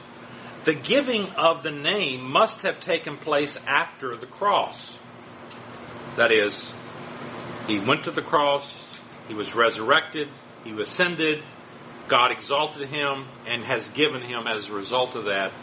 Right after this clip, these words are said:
this name. So, uh, since the giving of his name came after the cross,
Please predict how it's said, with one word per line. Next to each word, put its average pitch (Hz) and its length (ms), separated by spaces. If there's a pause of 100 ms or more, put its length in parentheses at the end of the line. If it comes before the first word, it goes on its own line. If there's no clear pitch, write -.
(320)
this 107 360 (380)
name. 113 380 (4000)
So, 160 480
uh, 147 520
since - 400
the 180 100
giving 220 440
of 160 180
his 156 220
name 175 400
came 170 400
after 226 320
the 190 80
cross, 107 800